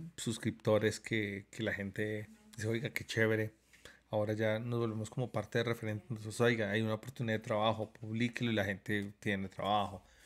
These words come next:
"Oiga, una empresa que necesita tal cosa", y lo publicamos y la gente revisa. Entonces, finalmente, el canal se ha hecho grande gracias a ustedes. Nada, para ustedes, muchas, muchas, muchas gracias. Y como les decía al principio del video, lo que vamos a hacer es un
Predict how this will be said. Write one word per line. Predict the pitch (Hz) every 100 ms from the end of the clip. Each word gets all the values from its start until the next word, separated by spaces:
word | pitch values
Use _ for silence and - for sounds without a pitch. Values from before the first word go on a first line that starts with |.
| - -
"Oiga, | 123 113
una | 113
empresa | 117 117 127
que |
necesita | 143 127 113
tal | 110 113
cosa", | 127 117
y |
lo | 110 -
publicamos | 110 101 - 107 110 117
y |
la | 110
gente | 101 98 101
revisa. | 98 101 95 113 110 101 - - - - _ _ - - -
Entonces, | - 117 117 113 -
finalmente, | 135 123 113 113 110 127 -
el | 127
canal | 117 104 98
se | 107 110
ha | 110
hecho | 107 120
grande | 107 110
gracias | 113 107 - 107
a |
ustedes. | 101 - 92 90 - _ _ _ _ _ - - - _ _ - -
Nada, | 101 101 90
para | 98
ustedes, | 98 107 101 -
muchas, | 123 120 117 120 110 -
muchas, | 113 - 113
muchas | 113 110 117
gracias. | 113 110 143 139 - - - - - - -
Y | 135
como | 117 113
les | 110
decía | 107 - 117 113
al | 113
principio | 120 - 104 113
del | 113
video, | 120 135 123
lo | 117 117
que | 113
vamos | 117
a |
hacer | 143 139
es | 113 110 -
un | 131 123 123 123 127